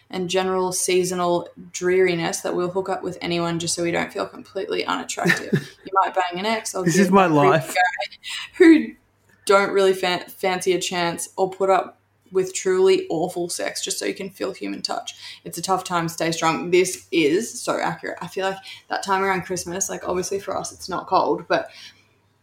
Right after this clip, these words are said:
Speaker 1: around Christmas, it's, like, that time where everyone's, like,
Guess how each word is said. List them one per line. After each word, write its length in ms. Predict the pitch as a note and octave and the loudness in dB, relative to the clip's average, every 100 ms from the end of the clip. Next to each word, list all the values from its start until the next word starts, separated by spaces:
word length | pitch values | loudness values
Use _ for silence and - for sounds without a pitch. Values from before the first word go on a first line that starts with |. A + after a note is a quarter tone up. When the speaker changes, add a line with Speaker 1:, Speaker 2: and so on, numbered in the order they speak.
| - | 2
Speaker 1:
around 260 | F#3+ F#3 | 2 2
Christmas, 460 | F3 F#3 F3+ F#3 F#3 - | -2 -6 -4 -6 -6 0
it's, 180 | F#3+ F#3+ | 2 4
like, 320 | F3+ F3 - | 2 0 -4
that 240 | - F#3 - | -4 -2 -2
time 280 | F3+ F3+ F#3+ | -2 -2 -2
where 120 | F#3+ | -4
everyone's, 400 | F3+ F#3 F3+ F3 | -4 -4 -6 -6
like, 200 | F3+ | -8